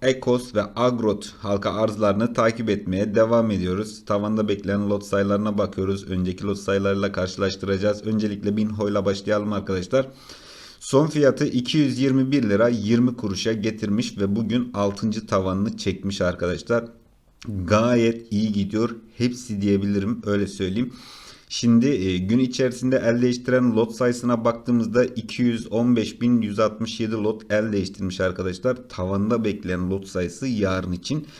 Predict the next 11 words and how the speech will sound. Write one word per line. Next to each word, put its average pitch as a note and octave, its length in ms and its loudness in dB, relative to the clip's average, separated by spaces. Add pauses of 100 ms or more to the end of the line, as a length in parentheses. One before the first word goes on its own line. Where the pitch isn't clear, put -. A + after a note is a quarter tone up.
(440)
sekiz A#2 540 -4
milyon A2+ 440 2
yüz G2 240 -2
doksan A2+ 480 -2
bir A2+ 200 0
bin A2+ 400 -2
dokuz G2+ 340 -4
yüz G#2 180 -6
yetmiş G2 380 -2
altı F2+ 380 -4 (380)
arkadaşlar. F2+ 520 -2